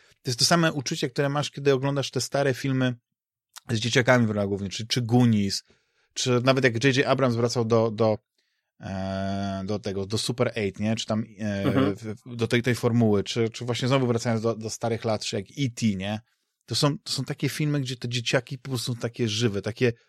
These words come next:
Speaker 1: takie niesamowite, wiesz, że, że po prostu nie ma czegoś takiego, że oglądasz i mówisz, bo, dobra, dobra, to pokażcie mi tą treść, tego nie.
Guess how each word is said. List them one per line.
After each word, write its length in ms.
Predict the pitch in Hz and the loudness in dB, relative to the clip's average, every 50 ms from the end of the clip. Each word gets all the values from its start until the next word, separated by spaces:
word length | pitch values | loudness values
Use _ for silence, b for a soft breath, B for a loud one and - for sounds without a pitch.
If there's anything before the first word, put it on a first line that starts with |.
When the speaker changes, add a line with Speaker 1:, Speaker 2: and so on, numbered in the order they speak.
| _ _ _ _ _ _ _ _ _ _ _ _ _ | _ _ _ _ _ _ _ _ _ _ _ _ _
Speaker 1:
takie 240 | - 127 120 - 139 | -10 -8 -4 -2 0
niesamowite, 760 | 135 139 135 - 151 139 143 139 127 131 143 120 - 113 104 | 2 2 2 4 4 4 2 2 2 0 -2 -2 0 0 0
wiesz, 160 | 101 113 110 | 2 2 2
że, 220 | 113 131 135 135 131 | 4 2 2 2 0
że 80 | 143 | -2
po 120 | 131 - - | -4 -4 -2
prostu 460 | - 156 - - - 156 151 156 _ _ _ _ _ _ _ _ _ - | -2 -2 0 4 4 4 4 4 _ _ _ _ _ _ _ _ _ 0
nie 160 | 135 143 170 | 2 2 4
ma 100 | 202 208 | 4 4
czegoś 200 | - - 151 - | 2 2 -2 0
takiego, 540 | - 131 - - 120 107 123 127 156 190 - _ _ _ _ _ _ _ _ | -2 -2 0 0 2 6 8 8 6 6 0 _ _ _ _ _ _ _ _
że 200 | - 117 139 131 | -4 2 2 2
oglądasz 400 | 135 127 147 165 185 190 180 151 | 4 4 2 2 2 2 0 0
i 20 | 160 | 0
mówisz, 280 | 156 147 135 - - - | -2 0 0 -2 -2 -2
bo, 240 | 160 131 135 131 135 | -2 -2 -2 -2 -2
dobra, 360 | 143 143 143 131 120 107 104 | 2 2 4 4 4 4 2
dobra, 240 | 113 120 107 104 95 | 2 0 0 0 -2
to 160 | 104 123 120 120 135 - _ _ _ _ - - - | -2 -4 -6 -6 -8 -16 _ _ _ _ -20 -16 -12
pokażcie 340 | - - 160 165 - - | -4 0 0 0 2 0
mi 60 | 139 120 | -2 -2
tą 120 | 123 113 | -2 0
treść, 240 | 113 151 160 151 - | 0 0 -2 -2 -2
tego 180 | 147 131 139 | -4 -4 -4
nie. 180 | 131 135 113 95 | -4 -4 -4 -6